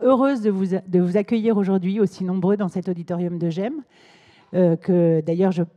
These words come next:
remercie au passage, euh, l'école de management de Grenoble qui nous prête cet auditorium pour cet événement exceptionnel.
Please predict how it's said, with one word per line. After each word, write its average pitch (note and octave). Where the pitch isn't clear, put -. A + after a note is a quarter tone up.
remercie A3
au A3+
passage, G3
euh, D#3+
l'école G#3
de F#3+
management F#3+
de F#3
Grenoble G3
qui F#3+
nous E3+
prête C4
cet G#3+
auditorium F#3
pour E3
cet E3+
événement D#3+
exceptionnel. F3